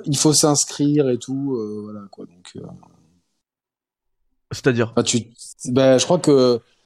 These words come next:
Speaker 1: bah, il faut s'ins-, enfin, quand, quand t'es un média, au bout d'un moment, il faut s'inscrire, euh, auprès de Metacritic pour, euh, voir si on est accepté, euh... enfin, y a, y a, y a... en fait, c'est,
Speaker 2: Oui,
Speaker 1: c'est
Speaker 2: oui.
Speaker 1: assez nébuleux, c'est assez
Speaker 2: Ah oui,
Speaker 1: nébuleux,
Speaker 2: non,
Speaker 1: hein,
Speaker 2: c'est,
Speaker 1: la façon
Speaker 2: c'est,
Speaker 1: dont on est
Speaker 2: c'est
Speaker 1: établi,
Speaker 2: nébuleux, mais
Speaker 1: etc.
Speaker 2: ce que je veux dire, c'est qu'il y a une telle représentation de médias, une telle représentation de pays, que finalement, la note globale, souvent, elle est, elle est parlante,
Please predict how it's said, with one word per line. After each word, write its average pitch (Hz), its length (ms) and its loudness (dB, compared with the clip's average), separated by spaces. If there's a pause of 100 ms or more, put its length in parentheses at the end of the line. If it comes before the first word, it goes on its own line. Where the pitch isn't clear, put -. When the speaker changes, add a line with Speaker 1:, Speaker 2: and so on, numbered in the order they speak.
(160)
Speaker 1:
bah, 127 80 0
il 120 60 0
faut 139 160 -4
s'ins-, 135 200 -2 (140)
enfin, 123 380 -4
quand, 131 160 -4
quand 131 200 -4
t'es - 100 -6
un 127 80 -2
média, 123 320 0
au - 20 -2
bout 151 80 -4
d'un 131 100 0
moment, 127 160 -2
il 156 60 -2
faut 131 160 -8
s'inscrire, 139 640 -6
euh, 127 80 0
auprès 113 280 -4
de 120 40 -4
Metacritic 120 720 -6
pour, 120 240 -6
euh, 117 140 -4
voir 135 280 0
si - 140 -4
on 123 80 -2
est 127 80 0
accepté, 131 800 2
euh... 110 160 0 (500)
enfin, 127 80 0
y 123 80 2
a, 135 60 4
y 127 120 4
a, 131 140 4
y 131 100 0
a... - 80 0
en 127 60 0
fait, 202 160 0
c'est, 135 120 -2
Speaker 2:
Oui, 170 100 6
Speaker 1:
c'est 202 60 8
Speaker 2:
oui. 170 40 6
Speaker 1:
assez 165 200 2
nébuleux, 147 440 -6
c'est 139 180 -6
assez 190 260 -4
Speaker 2:
Ah 175 140 4
oui, 226 60 4
Speaker 1:
nébuleux, 202 140 6
Speaker 2:
non, 180 40 6
Speaker 1:
hein, 151 40 4
Speaker 2:
c'est, 156 80 0
Speaker 1:
la 131 120 0
façon - 100 -6
Speaker 2:
c'est, 147 100 4
Speaker 1:
dont 135 60 -2
on 131 40 0
est - 20 2
Speaker 2:
c'est 131 180 0
Speaker 1:
établi, 147 140 4
Speaker 2:
nébuleux, 175 320 4
mais 139 80 2
Speaker 1:
etc. 104 80 -2
Speaker 2:
ce - 40 -8
que 135 80 0
je 123 100 0
veux 135 100 4
dire, 165 160 0
c'est 120 160 -6
qu'il 113 320 -2
y 113 80 -4
a 117 60 2
une 117 160 -4
telle 160 180 4
représentation 127 680 0
de 117 60 0
médias, 120 260 0
une 117 100 -2
telle 127 160 0
représentation 117 600 -4
de 110 40 -10
pays, 151 300 -4
que 123 100 -6
finalement, 113 380 -4
la 113 100 0
note 107 180 -4
globale, 110 360 0
souvent, 117 500 -6
elle 101 80 -2
est, 104 200 -4
elle 104 120 0
est 101 60 -2
parlante, 120 540 -2